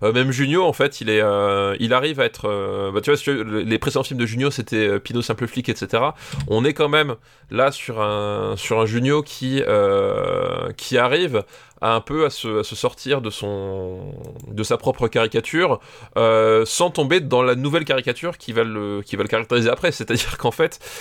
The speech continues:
euh, le, euh, comment dire, le, euh, le, le, le, le, le, le, le piège de, de, de Junio, c'est, c'est qu'effectivement, on avait cette image, ben,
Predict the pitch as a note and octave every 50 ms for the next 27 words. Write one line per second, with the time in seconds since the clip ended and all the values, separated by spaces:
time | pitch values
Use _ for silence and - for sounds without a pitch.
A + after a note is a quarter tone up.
0 | - - - - A#2+ A#2 A2 G#2 G#2 G#2+ G#2 G#2+ G#2 G2+ G2+ G2 G2 G2 G2 G2
1 | F#2+ F#2+ F#2+ F#2+ F#2+ F#2 F#2 F#2+ G2 G2 A2+ - - - - - - - _ _
2 | _ _ _ _ _ _ _ _ _ _ - - - B2 A2+ G#2+ G#2+ G#2 G2+ -
3 | A2+ A#2 A2+ G#2+ A2+ A2+ A2 G#2 G2+ G2 G2 G2 G2 G2 G2 G2 G2 G2+ - -
4 | - - - - - - - - G#2+ G#2 G#2 G#2 G#2 G2+ G#2 G2+ G2 G2 G2 F#2+
5 | G2+ G#2 G#2+ C#2 F2+ G2+ G2+ G#2 - - - F#2+ - - A2 G#2 - C3 B2+ -
6 | - - C#3 B2+ A2+ - D#3+ D#3+ D#3 A#2 B2 A2+ G#2 G#2 A2 G#2+ G2+ A2 G#2 A2+
7 | B2 C#3+ D#3+ C#3+ - A#2+ - - - A#2+ - - A#2 - A#2+ - - - - -
8 | C3 C3+ E3 D3+ D3+ D3 - - - - - G#2+ A2 A#2 A2+ A#2+ C#3 - A#2+ -
9 | A#2+ A#2 C3+ A2+ F#2+ G#2+ G#2 G2+ G2+